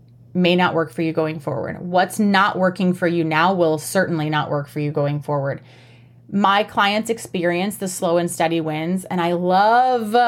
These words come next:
to hear their voice when they message me. I got a message yesterday from my client,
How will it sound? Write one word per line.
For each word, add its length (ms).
to 120
hear 220
their 160
voice 300
when 100
they 100
message 360
me. 160
I 80
got 160
a 40
message 460
yesterday 720
from 120
my 160
client, 680